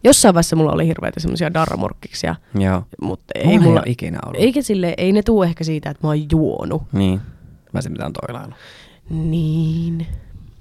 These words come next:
Speaker 2: Mut ei, mä en, ei, mä en ymmärrä. Ei, kun mullahan ei tuu.
Speaker 1: Niin.
Speaker 2: Mut mä oon kyllä niin vittumana ihan selvinpäinkin, että ei,
Speaker 1: <laughs>
Speaker 2: saatana sitä, jos eläis morkkiksessa koko ajan jatkuvalla syötöllä.
Speaker 1: Jep.
Speaker 2: No,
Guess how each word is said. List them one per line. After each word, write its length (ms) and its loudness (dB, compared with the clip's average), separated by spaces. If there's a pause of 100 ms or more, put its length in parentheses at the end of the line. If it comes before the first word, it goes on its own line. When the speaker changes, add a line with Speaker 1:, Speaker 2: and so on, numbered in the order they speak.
(340)
Speaker 2:
Mut 140 2
ei, 180 4 (260)
mä 160 4
en, 60 -4
ei, 180 -8
mä 180 -6
en 80 -6
ymmärrä. 340 -6
Ei, 220 2 (280)
kun 100 4
mullahan 340 4
ei 100 -4
tuu. 180 -4 (320)
Speaker 1:
Niin. 220 2
Speaker 2:
Mut 100 2
mä 80 4
oon 60 4
kyllä 120 2
niin 120 0
vittumana 360 0
ihan 140 -2
selvinpäinkin, 540 -2
että 160 4
ei, 140 8 (120)
Speaker 1:
<laughs> 100 -10
Speaker 2:
saatana 260 -4
sitä, 280 -2
jos 140 -2
eläis 280 4
morkkiksessa 600 0
koko 300 0
ajan 280 4
jatkuvalla 460 4
syötöllä. 760 2 (280)
Speaker 1:
Jep. 200 -2 (360)
Speaker 2:
No, 80 -2